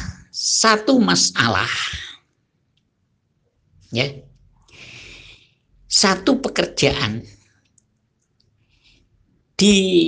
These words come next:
memakai dua hukum madhab. Satu pekerjaan memakai dua hukum mazhab. Contoh, ini namanya satu qadiyah.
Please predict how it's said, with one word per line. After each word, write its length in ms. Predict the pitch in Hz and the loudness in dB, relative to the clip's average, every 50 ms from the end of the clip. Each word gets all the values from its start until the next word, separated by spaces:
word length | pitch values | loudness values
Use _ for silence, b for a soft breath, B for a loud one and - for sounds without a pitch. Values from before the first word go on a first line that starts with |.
| - - - - - - - - - _ _ _ - | 0 -4 -8 -10 -10 -12 -14 -16 -20 _ _ _ 0
memakai 720 | 196 208 196 196 196 196 196 190 190 - - 254 262 269 - - 269 240 - 247 - 208 214 - - _ | 2 2 2 2 2 2 0 0 -2 -2 0 2 4 4 2 2 2 0 -2 -2 -4 -8 -10 -12 -8 _
dua 320 | - 190 190 214 220 208 | 0 4 6 6 6 6
hukum 480 | - 202 196 - - - - 240 233 220 220 220 220 220 220 214 214 208 208 | 4 2 0 -2 -4 -2 2 2 2 2 2 -2 -2 -2 -4 -2 -2 0 2
madhab. 420 | 214 220 185 123 131 120 120 - - - _ _ B B B B B B B B B B B B _ _ _ _ _ _ _ _ _ _ B B B B B B B B | 2 4 4 4 2 2 0 -4 -12 -20 _ _ B B B B B B B B B B B B _ _ _ _ _ _ _ _ _ _ B B B B B B B B
Satu 540 | B - - 196 180 175 180 - 185 170 - | B 0 2 2 2 2 0 0 -2 0 -2
pekerjaan 1040 | - - - 151 127 139 - - 117 107 - - - 117 123 - - 123 175 180 - - _ _ _ _ _ B B B B B B - | -4 -4 -2 0 -2 0 0 -2 -2 -2 -2 -2 -2 -2 -2 -4 -6 -8 -10 -12 -14 -18 _ _ _ _ _ B B B B B B -2
memakai 880 | 92 98 98 98 98 95 92 - - _ _ - 117 117 - - - - - | 0 0 2 2 0 0 -2 -4 -8 _ _ -2 0 0 -2 -4 -10 -4 2
dua 160 | 170 175 180 170 | 4 6 8 8
hukum 240 | 170 175 175 180 | 8 6 4 2
mazhab. 400 | 175 175 165 147 120 127 117 - - - _ - | 2 2 2 2 2 0 -2 -4 -8 -10 _ -4
Contoh, 560 | 180 180 170 160 156 156 - _ - - - B B B B B B B B B B B | -4 -2 -4 -6 -8 -10 -10 _ -6 -6 -6 B B B B B B B B B B B
ini 160 | - 123 127 | -2 0 0
namanya 400 | 147 156 135 123 120 123 139 139 | 0 0 0 0 0 0 -2 -2
satu 240 | - - - - 110 | -2 -4 -4 -2 -2
qadiyah. 320 | 123 107 117 139 123 101 | -2 0 0 0 -2 -2